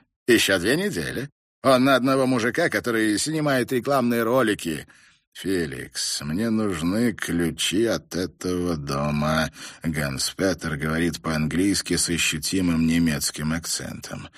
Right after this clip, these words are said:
«Причём прямо сегодня». «Ну да, ты влезешь туда, что-нибудь произойдёт, и все сразу поймут, что это я тебе ключи дал. И все шишки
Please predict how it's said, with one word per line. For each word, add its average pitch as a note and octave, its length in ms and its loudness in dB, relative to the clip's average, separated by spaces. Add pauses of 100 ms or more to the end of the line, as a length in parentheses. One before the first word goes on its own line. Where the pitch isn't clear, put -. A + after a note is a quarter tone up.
(240)
«Причём F2+ 560 0
прямо F2 560 2
сегодня». D#2+ 960 -4 (300)
«Ну F3+ 260 8
да, D3 300 4
ты G3 160 6
влезешь F3+ 480 4
туда, F3+ 380 2 (180)
что-нибудь G#3 440 4
произойдёт, D#3+ 800 4
и E3 100 2
все D#3 220 2
сразу D3 380 2
поймут, D3 420 2
что D#3+ 140 -2
это D3 180 2
я C3+ 320 6
тебе D3+ 260 2
ключи D#3+ 380 2
дал. B2 300 4 (300)
И E3+ 140 6
все A3 280 4
шишки - 440 -2